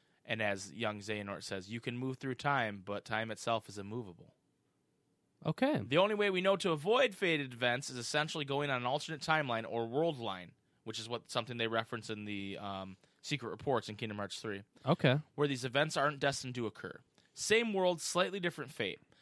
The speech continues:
Speaker 1: Unlike a dream world, an alternate world line is an entirely new timeline, even if within the realm of sleep. It continues past when the fated fall to darkness occurs simply because it wasn't fated.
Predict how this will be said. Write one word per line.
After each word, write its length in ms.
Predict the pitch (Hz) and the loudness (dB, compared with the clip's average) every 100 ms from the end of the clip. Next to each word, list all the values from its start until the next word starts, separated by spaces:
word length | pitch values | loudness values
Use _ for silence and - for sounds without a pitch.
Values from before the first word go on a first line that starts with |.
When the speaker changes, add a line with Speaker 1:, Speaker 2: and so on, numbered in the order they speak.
| _ _ | _ _
Speaker 1:
Unlike 300 | 123 165 180 | 0 0 0
a 40 | 151 | -2
dream 300 | 151 185 180 | -2 0 2
world, 220 | 180 165 | 2 2
an 60 | 139 | 2
alternate 440 | 151 151 160 127 - _ - | 2 0 -4 -6 -10 _ -2
world 220 | 143 135 | 0 2
line 220 | 139 135 | 2 2
is 140 | 120 | -4
an 80 | 110 | -8
entirely 320 | 113 143 160 156 | 0 0 2 -2
new 100 | 143 | -2
timeline, 480 | 143 131 131 127 123 | 0 0 0 -2 -4
even 360 | 147 160 175 | -6 -4 -2
if 200 | 139 143 | -2 -2
within 280 | 143 135 139 | 0 0 0
the 100 | 131 | 0
realm 260 | 120 117 117 | 4 4 2
of 120 | 117 | -2
sleep. 420 | - 180 151 92 - _ _ _ _ | -2 0 0 0 -10 _ _ _ _
It 120 | 110 | -6
continues 480 | 120 110 139 156 147 | -6 -2 -2 0 -2
past 360 | - 139 151 - | 4 6 6 2
when 100 | 127 | -6
the 80 | 117 | -4
fated 300 | 127 127 120 | 0 0 0
fall 180 | 127 120 | 0 0
to 60 | |
darkness 360 | 117 127 135 117 | 2 2 0 -8
occurs 300 | 110 113 113 | -4 -2 -2
simply 280 | 123 113 123 | -6 -6 -6
because 300 | 123 113 110 | -4 -4 -4
it 100 | 90 | -6
wasn't 300 | 104 104 101 | -6 -8 -12
fated. 480 | - 139 123 113 | -4 -2 -2 -6